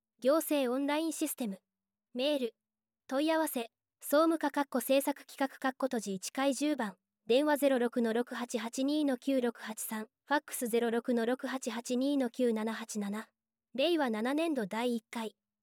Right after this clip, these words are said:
宮古島区子育て支援室講演会。井上先生に聞いてみよう入幼児編。要申し込み、先着順。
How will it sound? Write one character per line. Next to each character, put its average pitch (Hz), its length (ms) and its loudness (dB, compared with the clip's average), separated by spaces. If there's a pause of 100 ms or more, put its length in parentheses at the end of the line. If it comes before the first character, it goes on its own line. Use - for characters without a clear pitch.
(180)
宮 254 220 4
古 330 120 2
島 285 220 0
区 - 160 -14
子 208 120 -8
育 285 220 2
て 311 100 2
支 294 160 -2
援 285 140 2
室 - 220 -8
講 247 240 0
演 285 140 0
会。 208 260 -10 (500)
井 226 120 -2
上 330 280 4
先 311 220 0
生 285 220 0
に 226 120 0
聞 247 180 -2
い 262 40 0
て 285 140 0
み 285 120 2
よ 262 140 0
う 196 60 -6
入 208 240 0
幼 311 200 2
児 277 120 -2
編。 233 240 -6 (560)
要 294 220 8
申 285 240 4
し - 40 -8
込 247 140 -2
み、 214 160 -4 (180)
先 262 240 0
着 285 260 0
順。 220 200 -4